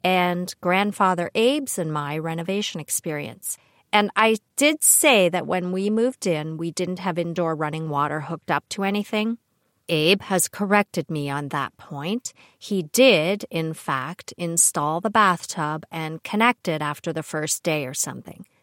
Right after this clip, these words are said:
He remembers this, whereas I don't, because he had cold baths until he installed the water heater, so I stand corrected on that. Oh, and if you happen to know someone who is unemployed in Ontario,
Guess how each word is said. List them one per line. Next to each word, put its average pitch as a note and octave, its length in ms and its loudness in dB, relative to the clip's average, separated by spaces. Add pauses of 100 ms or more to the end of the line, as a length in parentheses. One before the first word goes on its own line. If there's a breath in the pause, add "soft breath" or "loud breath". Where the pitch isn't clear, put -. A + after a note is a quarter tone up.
(340)
He D4 260 2
remembers C4+ 580 2
this, - 600 -4 (120)
whereas C#3+ 380 -2
I C3+ 160 -2
don't, D3+ 500 -10 (280)
because B3 460 2
he C#4+ 220 2
had G#3 360 2
cold F#3+ 460 2
baths D#3 580 2 (160)
until F3+ 600 2
he F3 200 -2
installed F3 560 4
the F3+ 80 0
water F#3 300 6
heater, D3+ 420 -6
so E3+ 560 0
I G#3 140 0
stand C#4+ 500 -4
corrected C#4 500 -4
on D#3+ 200 -4
that. C3+ 400 -10 (560)
Oh, A#3 400 6
and G#3 220 0
if G#3+ 220 0
you A3 160 0
happen C4 500 2
to - 180 -8
know A3 300 2
someone F3 640 -2
who F#3+ 260 0
is F3 220 0
unemployed E3+ 600 -2
in F#3+ 140 -2
Ontario, E3+ 920 -4